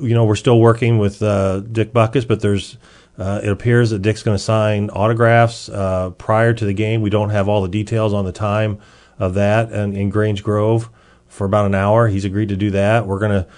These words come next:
uh, uh, offer the opportunity for, uh, the, the, those who can stick around, the Hall of Famers, to, uh,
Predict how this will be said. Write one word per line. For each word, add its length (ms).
uh, 40
uh, 540
offer 380
the 80
opportunity 760
for, 500
uh, 140
the, 140
the, 380
those 320
who 100
can 120
stick 260
around, 380
the 100
Hall 160
of 80
Famers, 460
to, 260
uh, 140